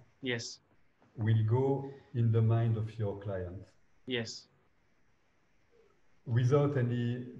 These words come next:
Speaker 2: physical image.
Speaker 1: Yes.
Speaker 2: But it, it will be a dream. It's a poesy.
Speaker 1: Yes, yes.
Speaker 2: As long as we talk with this, uh, the client is open mind.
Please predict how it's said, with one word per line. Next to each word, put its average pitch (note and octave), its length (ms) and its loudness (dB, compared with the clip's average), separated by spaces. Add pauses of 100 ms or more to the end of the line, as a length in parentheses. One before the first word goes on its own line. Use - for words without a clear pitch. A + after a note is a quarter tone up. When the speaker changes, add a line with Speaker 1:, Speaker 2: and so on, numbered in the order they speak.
(120)
Speaker 2:
physical A#2 480 -2
image. F2 400 -8 (500)
Speaker 1:
Yes. A2+ 300 -4
Speaker 2:
But A2+ 80 0
it, - 380 -2
it - 60 -2
will A2+ 120 4
be A#2 140 4
a A2 40 6
dream. G2+ 440 -2 (100)
It's A2 200 -4
a A2+ 40 0
poesy. G#2 480 0 (480)
Speaker 1:
Yes, A2 460 -2 (100)
yes. G#2+ 260 -10 (1200)
Speaker 2:
As A#2+ 240 4
long G3 260 2
as A#2+ 220 0
we B2 140 0
talk A#2 320 0
with G2+ 220 -4
this, - 320 -4 (880)
uh, A2 140 4
the A2+ 140 2
client C3+ 420 0
is A#2 160 -4
open G#2+ 320 -2
mind. F#2 260 -6